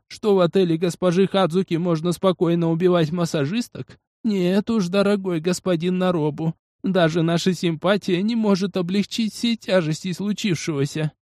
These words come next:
покачала головой госпожа Хадзуки. «Тогда у меня к вам будет просьба», поклонился сенсей. «Возможно, последняя». «Что вы хотите, господин Наробу?» Сенсей сделал два шага вперед.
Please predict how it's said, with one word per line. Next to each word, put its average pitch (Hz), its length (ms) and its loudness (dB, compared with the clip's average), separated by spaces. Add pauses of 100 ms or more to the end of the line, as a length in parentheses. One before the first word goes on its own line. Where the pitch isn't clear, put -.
(140)
покачала 127 540 0
головой 135 400 0
госпожа 120 460 -2
Хадзуки. 110 580 -6 (420)
«Тогда 147 540 0
у 208 80 2
меня 190 420 2
к - 80 -10
вам 175 320 0
будет 185 440 0
просьба», 143 680 2 (160)
поклонился 123 640 0
сенсей. 117 540 -8 (240)
«Возможно, 156 800 2
последняя». 147 960 0 (460)
«Что - 300 -6
вы 190 140 0
хотите, 208 540 -4 (100)
господин 196 600 -2
Наробу?» 180 520 0 (440)
Сенсей 170 520 0
сделал 135 380 2
два 120 180 0
шага 120 320 0
вперед. 113 400 -4